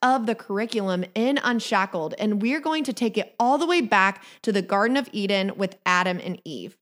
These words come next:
In section one of the program, we work towards rediscovering ourselves by revealing the wounds and the hurt in our lives, as well as pinpoint where and how we are acting out of our trauma instead of moving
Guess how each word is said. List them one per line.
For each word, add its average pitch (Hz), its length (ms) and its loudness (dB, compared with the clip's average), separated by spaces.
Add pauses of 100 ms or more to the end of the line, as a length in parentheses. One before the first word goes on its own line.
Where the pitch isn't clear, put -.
In 277 180 2
section 320 360 0
one 226 120 2
of 233 80 0
the 233 40 -2
program, 220 540 0
we 233 140 0
work 254 260 -2
towards 311 240 -4
rediscovering 202 720 -2
ourselves 180 360 -4
by 190 140 -2
revealing 190 600 -2
the 330 80 -2
wounds 190 400 -4
and 196 120 -6
the 170 60 -6
hurt - 480 -6 (300)
in 208 100 0
our 180 140 0
lives, 156 400 -4 (260)
as 214 180 0
well 220 220 2
as 202 220 0
pinpoint 208 800 -4 (260)
where 254 480 0
and 220 220 -2
how 233 360 0
we 302 140 -2
are 311 160 -2
acting 196 460 0
out 214 240 2
of 262 80 -2
our 302 100 2
trauma 180 500 -2
instead 190 340 -4
of 180 120 -6
moving 214 560 0